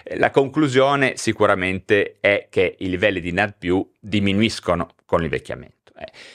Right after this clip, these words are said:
Quindi l'ipotesi qual è? Che sostenendo il nostro organismo,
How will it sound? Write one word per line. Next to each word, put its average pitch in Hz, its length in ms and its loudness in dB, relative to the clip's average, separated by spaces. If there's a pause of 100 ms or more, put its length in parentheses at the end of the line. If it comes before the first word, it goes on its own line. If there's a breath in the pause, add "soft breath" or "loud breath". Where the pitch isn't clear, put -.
(240 loud breath)
Quindi 110 280 0
l'ipotesi 123 840 0 (340)
qual 87 200 2
è? - 240 -6
Che - 360 0 (180)
sostenendo 131 640 0
il 101 60 0
nostro 110 220 0
organismo, 101 680 -2